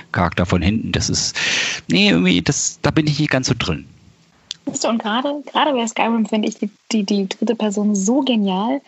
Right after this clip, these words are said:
Speaker 1: Ist
Speaker 2: weil ich
Speaker 1: verrückt.
Speaker 2: halt nicht, weil ich halt einfach meine Figur gerne
Speaker 1: Mhm.
Speaker 2: in der Umgebung sehe.
Speaker 1: Ja, das, das ist ja der, der große, äh, das, das wirft man der Rollen-, den Rollenspielen ja mal vor. Man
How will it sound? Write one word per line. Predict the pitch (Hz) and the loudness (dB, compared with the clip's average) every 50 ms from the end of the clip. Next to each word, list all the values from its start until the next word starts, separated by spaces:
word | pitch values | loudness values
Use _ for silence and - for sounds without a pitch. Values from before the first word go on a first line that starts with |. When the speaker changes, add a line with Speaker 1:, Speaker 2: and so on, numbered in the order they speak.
| - - - _ - | -16 -20 -20 _ -8
Speaker 1:
Ist | - - | -4 0
Speaker 2:
weil | - 196 | 0 0
ich | - | 2
Speaker 1:
verrückt. | - | 2
Speaker 2:
halt | 220 208 202 - | 0 0 0 0
nicht, | 220 220 - - - _ _ _ _ _ _ _ _ _ _ - | -2 -2 -2 -4 -10 _ _ _ _ _ _ _ _ _ _ -6
weil | - 214 220 | -4 -2 0
ich | 202 | 0
halt | 226 - | 0 0
einfach | - 208 - - | -2 -2 -2 0
meine | 220 208 202 208 226 240 262 262 - _ _ _ _ _ - - | 0 0 2 2 0 0 -2 -2 -6 _ _ _ _ _ -10 -4
Figur | 262 240 202 196 - 262 294 381 359 277 208 185 185 185 _ _ - | -2 -2 -2 0 0 0 2 2 2 2 0 -2 -6 -8 _ _ -4
gerne | - 202 208 226 226 214 196 | -2 -2 0 0 -2 -2 -2
Speaker 1:
Mhm. | - | -2
Speaker 2:
in | 208 208 208 | -2 -2 -2
der | 202 - | -2 -2
Umgebung | 196 190 214 262 320 285 220 185 | -4 -4 -2 -2 -2 -2 -2 -4
sehe. | 160 165 156 160 160 170 170 - - - - - - - - - | -4 -4 -6 -6 -6 -10 -12 -12 -12 -10 -8 -8 -8 -10 -8 -4
Speaker 1:
Ja, | - 85 - - - _ - | -4 -4 -4 -4 -12 _ -8
das, | - 90 - - - - - - - - | -6 -6 -6 -6 -10 -10 -10 -10 -8 -4
das | - 110 120 | -2 -2 0
ist | 127 | 2
ja | 139 123 110 | 2 4 4
der, | 107 104 | 2 2
der | - 110 104 95 | 2 2 0 0
große, | 101 - 127 131 - 123 117 113 110 107 - 101 98 98 98 98 98 101 - - | 0 0 -2 0 2 2 4 4 4 4 2 2 2 2 2 2 0 0 -2 -4
äh, | - - - - | -6 -8 -6 -6
das, | - 95 - - - - - | -6 -6 -6 -8 -14 -14 -10
das | - 92 92 - - | -10 -8 -8 -4 0
wirft | 117 123 123 120 | 0 0 2 2
man | 110 98 95 | 2 2 4
der | 95 95 | 4 4
Rollen-, | 90 - 101 110 131 127 117 | 4 4 4 4 2 2 2
den | 110 101 | 2 2
Rollenspielen | 95 87 92 107 120 - - - 98 101 | 2 2 2 2 2 0 -2 -2 -2 -2
ja | 98 95 | 0 0
mal | 85 85 85 | 0 0 -2
vor. | - - - 170 123 107 92 | -4 -4 -2 0 2 2 2
Man | 87 87 92 95 95 - - - | 0 -2 -2 -2 -4 -6 -6 -8